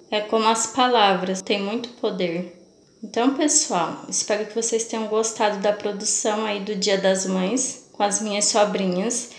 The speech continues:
Se inscreva no canal se você ainda não for inscrito. Deixe seu like. Se puder compartilhar esse vídeo para que mais pessoas conheçam o meu trabalho,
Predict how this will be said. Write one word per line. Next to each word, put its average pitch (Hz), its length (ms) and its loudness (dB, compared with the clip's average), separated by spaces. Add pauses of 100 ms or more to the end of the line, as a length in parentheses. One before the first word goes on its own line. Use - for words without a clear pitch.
(180)
Se - 140 -6
inscreva 233 500 4
no 254 160 2
canal 220 420 2
se - 180 -2
você 220 340 -2
ainda 202 240 -2
não 190 240 0
for 254 240 -4
inscrito. 233 800 -6 (400)
Deixe 226 360 8
seu 247 280 2
like. 190 560 4 (720)
Se - 160 -2
puder 254 340 4
compartilhar 226 720 4
esse 214 220 -4
vídeo 202 320 -4
para 214 240 0
que 214 180 -8
mais 214 300 2
pessoas 220 560 4
conheçam 214 600 -2
o 196 40 -6
meu 196 160 -2
trabalho, 190 580 0